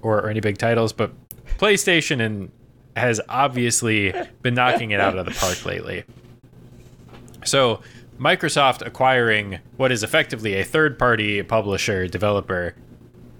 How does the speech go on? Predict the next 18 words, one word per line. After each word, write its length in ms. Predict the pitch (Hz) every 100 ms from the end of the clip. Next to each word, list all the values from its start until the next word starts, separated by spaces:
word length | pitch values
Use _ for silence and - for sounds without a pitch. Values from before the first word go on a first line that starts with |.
| -
for 140 | 143
themselves, 600 | 117 101 123 110 92 85 -
and 140 | 131
you 120 | 127
know 540 | 127 160 156 120 107 - - - -
a 140 | - 120
good 320 | 110 170 147
chunk 300 | - 135 117
of 140 | 104
those 300 | 101 101 98
are 160 | - 113
going 400 | 101 113 104 98
to 120 | 95
be 480 | 98 104 98 95 92 - -
at 240 | 123 -
least 380 | 151 220 240 -
timed 340 | 151 160 170
exclusives, 840 | 170 - - 175 165 190 180 -